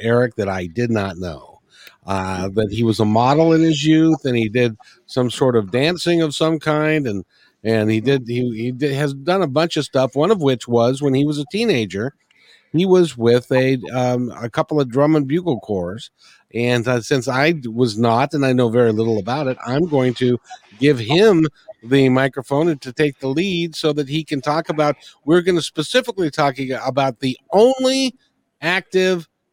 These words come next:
current drum and bugle corps out of Seattle. Is that correct, Eric?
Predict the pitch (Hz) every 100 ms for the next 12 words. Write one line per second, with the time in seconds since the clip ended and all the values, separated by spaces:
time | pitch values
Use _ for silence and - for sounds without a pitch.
0 | _ _ - 185 180 175 165 _ _ _
1 | _ _ _ 165 175 160 147 160 143 -
2 | 139 139 123 - 131 131 120 127 120 101
3 | 85 98 131 - 131 147 151 156 165